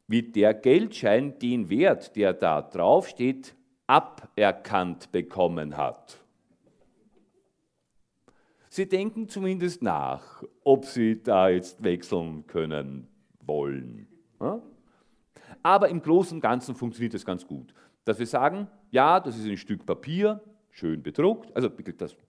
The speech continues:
muss man sagen, nein, nein, saubere Arbeit, da fehlt gar nichts. Na, sehr schön. Aber es ist halt nur ein Stück Papier. Also wir wissen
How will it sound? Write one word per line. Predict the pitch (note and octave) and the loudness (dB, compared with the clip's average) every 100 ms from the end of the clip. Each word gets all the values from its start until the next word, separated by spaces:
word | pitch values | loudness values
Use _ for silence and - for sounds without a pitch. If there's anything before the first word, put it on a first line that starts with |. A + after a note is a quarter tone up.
| _ | _
muss | G2+ A2 | -6 -6
man | G#2+ | -6
sagen, | G#2 A2 C3 D3+ | -4 -2 -4 -6
nein, | E2+ | -12
nein, | D#2 - _ | -12 -16 _
saubere | - G2+ G2 E2+ | 0 2 2 0
Arbeit, | A#1 B1+ B1+ | -4 -10 -12
da | - D#2 | -10 -10
fehlt | C#2 C2+ B1+ | -10 -16 -16
gar | - A#1 | -18 -18
nichts. | G#1+ A1+ _ _ _ | -20 -20 _ _ _
Na, | - - - | -16 -16 -6
sehr | E3+ E2 | -4 -4
schön. | - - _ _ - - - _ _ _ _ | -6 -20 _ _ -20 -20 -20 _ _ _ _
Aber | - C#3 D#3+ G#3+ C4 - _ _ _ _ - | -4 0 2 0 -2 -10 _ _ _ _ 0
es | D3 | 0
ist | - F#3 F#3 | 0 -10 -2
halt | G3 F#3+ | -2 -2
nur | D#3+ E3 F#3 F#3 _ _ _ | -2 -2 -2 -4 _ _ _
ein | C3+ D3 | -2 -2
Stück | D3 - D#3 - | -4 -4 -6 -4
Papier. | - D3+ D3+ A#2+ C3+ B2+ D2+ A#1+ - _ _ _ | -2 -2 -2 -6 0 2 2 -2 -16 _ _ _
Also | C3+ C#3 - - | -2 -2 -4 -16
wir | B2 D#3+ C3+ | 0 2 2
wissen | C#3+ A3 - - D#3 A2+ C2+ - | 0 0 -2 -6 -4 -4 -6 -12